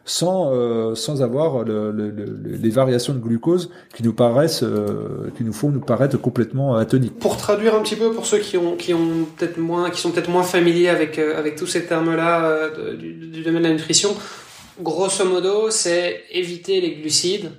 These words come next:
Speaker 2: euh, parce que ça va faire, ça va jouer énormément avec notre taux de glycémie dans le sang, euh, et donc au contraire, ben, on va plutôt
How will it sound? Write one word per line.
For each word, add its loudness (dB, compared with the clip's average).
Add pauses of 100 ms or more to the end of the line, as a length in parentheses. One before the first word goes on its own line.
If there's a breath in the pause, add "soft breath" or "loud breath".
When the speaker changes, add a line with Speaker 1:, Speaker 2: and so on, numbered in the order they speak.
(340 soft breath)
Speaker 2:
euh, -2 (100)
parce 0
que 2
ça -2
va 2
faire, -4
ça -2
va 2
jouer 2
énormément 2
avec -4
notre -4
taux 0
de -4
glycémie 2 (340 soft breath)
dans -6
le -4
sang, 2 (320 loud breath)
euh, -4
et 0
donc 2
au -2
contraire, 0
ben, 0
on -6
va -2
plutôt 0